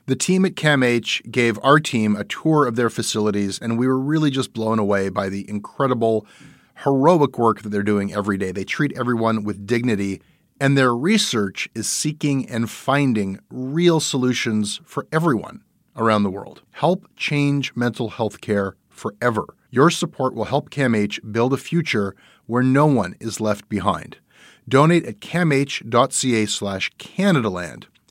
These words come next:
to help cam H treat addiction and build hope. In March twenty twenty-one,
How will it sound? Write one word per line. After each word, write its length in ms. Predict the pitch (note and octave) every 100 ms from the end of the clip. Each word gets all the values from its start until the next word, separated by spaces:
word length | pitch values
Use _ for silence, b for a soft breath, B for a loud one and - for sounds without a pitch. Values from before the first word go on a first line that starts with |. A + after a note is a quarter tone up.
| -
to 80 | F#2+
help 260 | D3 E3
cam 260 | - C#3+ B2
H 400 | G#2 G#2 - - _
treat 320 | - - C#3+ -
addiction 720 | A#2+ G#2+ A#2 - A2 G2+ F#2 _ _ _ -
and 140 | A2+
build 200 | A#2+ C3
hope. 280 | A2 G#2 E2 _ _ _ _ _ _ _ _ _ _ _ _ _ _ _ _ _ -
In 100 | A#2
March 300 | C3 D#3+ -
twenty 240 | - C#3
twenty-one, 640 | C3 B2+ A2+ F#2 F2+ F2